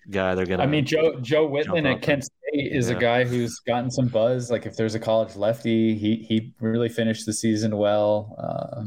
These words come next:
Speaker 2: maybe it's him. I mean, that, that seems kind of high to me,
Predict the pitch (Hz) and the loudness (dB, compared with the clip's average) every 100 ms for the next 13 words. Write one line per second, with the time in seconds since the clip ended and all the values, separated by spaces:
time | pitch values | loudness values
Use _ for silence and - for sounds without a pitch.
0 | - 104 101 110 113 110 113 110 113 107 | -6 -2 0 2 0 0 0 2 2 2
1 | 104 104 - - 107 - 107 120 123 120 | 2 2 0 -2 -4 -2 0 0 0 0
2 | 113 113 110 113 127 127 127 _ _ _ | 0 2 2 2 2 0 -4 _ _ _
3 | - 123 127 131 139 | -2 2 2 0 -2